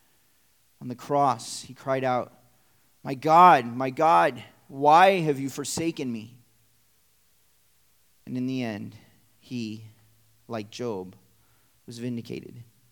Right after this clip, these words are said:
Our God has overturned pain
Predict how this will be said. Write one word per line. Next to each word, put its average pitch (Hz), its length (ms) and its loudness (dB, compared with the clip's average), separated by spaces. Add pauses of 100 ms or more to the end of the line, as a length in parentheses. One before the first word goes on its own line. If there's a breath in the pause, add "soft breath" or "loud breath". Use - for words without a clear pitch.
(1500)
Our 110 140 -12
God 123 380 0
has 123 260 -6
overturned 123 760 -10
pain 110 440 -10